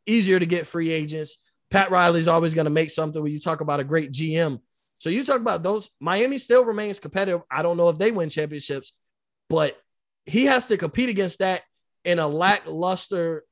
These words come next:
destination of Cleveland, Ohio. The only attractive part about signing there as a free agent is you're an aging veteran trying to get a championship, but, and go play with LeBron, but LeBron doesn't have that,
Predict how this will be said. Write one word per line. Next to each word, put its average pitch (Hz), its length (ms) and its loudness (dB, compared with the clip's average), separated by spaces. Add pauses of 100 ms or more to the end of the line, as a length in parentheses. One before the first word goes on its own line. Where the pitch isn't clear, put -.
(200)
destination 160 800 -2
of 127 240 -8
Cleveland, 156 380 0
Ohio. 139 400 0
The 156 260 -4
only 196 480 0 (280)
attractive 185 540 -2
part 180 300 0
about 151 280 -2
signing 180 380 -2
there 170 160 2
as 147 140 -2
a 135 60 -6
free 180 200 -2
agent 165 320 -4
is 147 140 -6
you're 139 100 -2
an 127 100 -8
aging 180 300 -2
veteran 165 320 -2
trying 190 240 -2
to 220 60 -2
get 196 160 -2
a 170 40 -8
championship, 165 640 -4 (460)
but, 190 340 4 (340)
and 156 160 2
go 180 140 4
play 202 200 2
with 175 140 2
LeBron, 175 380 2
but 156 100 -2
LeBron 170 340 0
doesn't 160 280 -2
have 156 300 -4
that, 147 240 -2